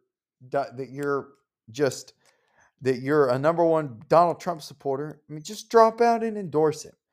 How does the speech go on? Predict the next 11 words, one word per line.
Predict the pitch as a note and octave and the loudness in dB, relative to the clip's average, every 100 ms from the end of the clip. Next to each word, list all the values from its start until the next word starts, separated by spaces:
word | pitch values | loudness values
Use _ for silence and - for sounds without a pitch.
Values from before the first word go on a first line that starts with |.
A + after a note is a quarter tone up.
| _ _ _ | _ _ _
I | C3+ | -12
mean, | C3+ | -12
you | D3+ D3+ F#3 | -10 -6 2
know, | G#3 A#3+ | 6 6
you, | A#3 E3+ C3 | 4 -4 -10
you | B2+ F3 | -8 -2
know | F#3+ A#3+ | 4 4
that's | F3+ C#3 - | 4 2 0
what's | C3+ - | -6 -6
gonna | - G2 | -10 -10
happen. | A2+ A2+ G2+ | -8 -8 -10